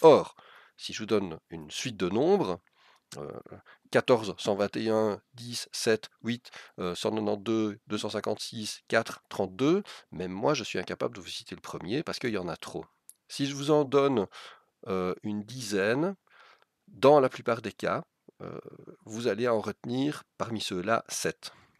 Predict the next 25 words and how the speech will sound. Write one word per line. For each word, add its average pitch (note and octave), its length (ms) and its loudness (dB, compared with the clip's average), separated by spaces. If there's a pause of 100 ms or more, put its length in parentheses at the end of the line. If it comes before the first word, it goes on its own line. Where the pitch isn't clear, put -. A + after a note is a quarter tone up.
(260)
On G#2 180 -4
dit C3 220 -8
que A#2 120 -6
la A2+ 140 0
mémoire G#2+ 280 0
à - 20 -2
court G2 240 -6
terme B2 240 -2
de G2 60 -4
l'être F#2 260 -8
humain A2+ 260 -2
contient B2 460 -4
sept - 280 -4
emplacements A2+ 360 -4
plus A2+ 200 -12
ou A2+ 60 -4
moins G#2+ 240 -2
deux, F#2+ 280 -4 (120)
donc F#2+ 220 -4 (240)
concrètement G#2 540 -2
entre - 220 -6
cinq A2 420 -2
et E2 140 -8
neuf F#2 320 -6
emplacements. - 460 -14